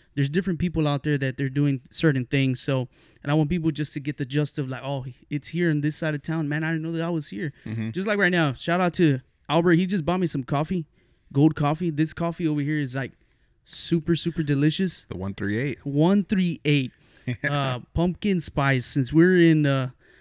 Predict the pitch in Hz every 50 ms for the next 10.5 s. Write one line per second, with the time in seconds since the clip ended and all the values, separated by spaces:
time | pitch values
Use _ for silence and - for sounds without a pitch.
0 | _ _ _ - 131 131 147 156 151 - 156 139 _ _ - 151 147 127 - -
1 | - 147 139 - - - 180 202 185 156 139 127 - 143 139 135 139 156 160 165
2 | 165 170 143 - - - 143 - - 143 147 160 165 151 139 160 190 - - -
3 | 208 147 143 151 156 156 156 156 - - 156 180 208 160 123 73 - _ _ _
4 | _ _ _ _ - 143 160 185 196 160 - 151 147 196 202 185 202 190 214 226
5 | 226 175 143 - _ _ _ _ _ - - 147 151 151 160 165 156 - 156 131
6 | 123 - - _ _ _ _ _ _ _ - 127 135 143 160 170 175 165 160 160
7 | 151 147 143 - 147 139 131 131 131 131 127 120 147 - _ _ _ _ _ _
8 | _ _ - 139 139 143 - 185 180 185 - - 196 185 175 - - - 147 147
9 | 147 143 143 131 123 139 139 131 127 123 - 123 - - - 131 - - 165 156
10 | - - 151 147 143 139 139 139 131